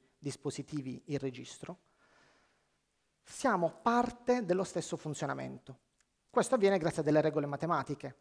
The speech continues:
che ora proveremo a vedere insieme. Entriamo più nel dettaglio grazie a un applicativo di Andreas Bronworth, che ringraziamo, un applicativo che possiamo trovare sul web.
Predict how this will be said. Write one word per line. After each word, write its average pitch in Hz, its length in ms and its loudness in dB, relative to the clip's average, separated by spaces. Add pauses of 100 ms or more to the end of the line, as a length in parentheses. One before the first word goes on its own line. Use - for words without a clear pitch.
(200)
che - 160 0
ora 160 280 6
proveremo 160 800 0
a 139 40 -6
vedere 139 280 0
insieme. 127 500 -10 (1700)
Entriamo 214 440 0
più 214 160 -4
nel 214 120 4
dettaglio 175 720 2 (120)
grazie 175 880 -2
a 180 100 -2
un 180 100 0
applicativo 170 640 0
di 135 100 -4
Andreas 147 460 2
Bronworth, 143 720 -4
che - 80 -2
ringraziamo, 135 580 -2
un 135 80 -6
applicativo 139 480 -2
che 131 100 -6
possiamo 131 340 -6
trovare 131 280 -2
sul 127 160 -8
web. 123 400 -4